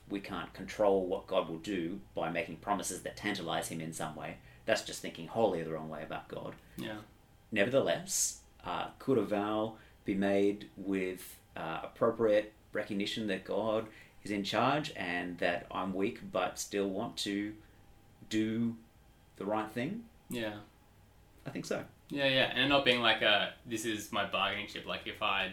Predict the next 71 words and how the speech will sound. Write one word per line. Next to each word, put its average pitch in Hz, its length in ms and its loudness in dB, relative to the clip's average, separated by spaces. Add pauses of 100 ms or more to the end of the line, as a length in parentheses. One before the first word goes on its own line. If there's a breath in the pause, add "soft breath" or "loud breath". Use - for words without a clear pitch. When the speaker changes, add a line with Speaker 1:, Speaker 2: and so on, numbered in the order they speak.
Speaker 2:
do 95 200 -4
this, 95 240 -10
you," 95 300 -8 (400 soft breath)
that's 120 140 -6
kinda 196 160 6
like, 170 120 6
makes 156 160 2
me 147 60 0
think 127 140 0
we 120 60 2
did, 120 260 -2
um, 98 500 -2
Genesis, 107 640 -4 (440)
uh, 104 180 -6
twenty-five 98 500 -4
thirty-five 101 340 -2
a 101 60 -10
couple - 180 -6
years 98 140 -4
ago 95 160 -6
at 92 120 -6
church, 95 200 -8
and 107 80 -8
that's 104 140 -4
kind 104 180 0
of 98 60 -12
Jacob's 104 420 -4
vow. 92 240 -2
He's 107 160 -8
like, 104 180 -6
"God, 113 200 2
uh, 117 120 4
you 123 80 -4
know, 113 100 0
I'll, 120 460 4 (320 loud breath)
if - 140 -4
you'll 143 260 6
bring 139 160 4
me 139 60 2
back 127 200 6
safely, 120 400 4
like, 104 200 2
then 110 180 4
I'll 104 400 4
serve 104 320 0
you 98 160 -4
and 95 80 -6
you'll 98 100 -8
be 101 80 -8
my 95 180 -6
God," 95 220 -8
kind 98 160 -6
of 98 100 -10
thing, 95 260 -10
and 98 240 -12 (520 loud breath)
God 101 200 -4
does 104 160 -2
seem 101 100 -8
to 98 80 -8
work 98 160 -8
through 101 100 -4
it, 95 60 -2
even 101 140 -4
though 98 80 -6
it's 95 140 -6
a - 20 -10
bit 98 120 -8
of 92 60 -8
a 95 40 -8
bargaining 101 440 -8
thing. 90 320 -10